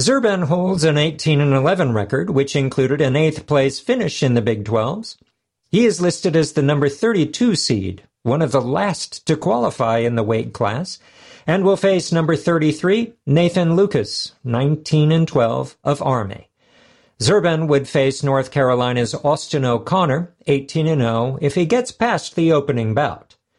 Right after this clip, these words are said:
U N C begins its N C double A tournament run at eleven A M Thursday in Tulsa, Oklahoma. E S P N U is set to carry all daytime sessions, while E S P N will carry the nighttime sessions.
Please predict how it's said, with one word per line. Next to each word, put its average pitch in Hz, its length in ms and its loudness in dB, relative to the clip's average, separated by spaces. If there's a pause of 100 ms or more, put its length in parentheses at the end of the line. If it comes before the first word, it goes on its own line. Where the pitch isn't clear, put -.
(640)
U 156 220 4
N 147 160 0
C 139 300 2
begins 147 500 0
its 208 240 2
N 185 180 2
C 202 240 0
double 170 360 2
A 160 100 2
tournament 160 480 0
run 127 340 0
at 131 160 0
eleven 123 380 2
A 151 180 2
M 120 260 0
Thursday 135 840 -2
in 117 180 0
Tulsa, 196 520 0
Oklahoma. 143 760 0 (460)
E 120 180 2
S 127 160 -2
P 127 260 0
N 120 140 0
U 127 320 0
is 113 240 0
set 147 260 -2
to 120 80 -4
carry 117 520 0
all 202 420 2
daytime 156 640 0
sessions, - 580 -4 (480)
while 123 320 0
E 131 180 0
S 123 160 0
P 120 240 0
N 175 300 0
will 165 180 0
carry 127 420 0
the 139 120 -2
nighttime 113 580 -2
sessions. - 720 -8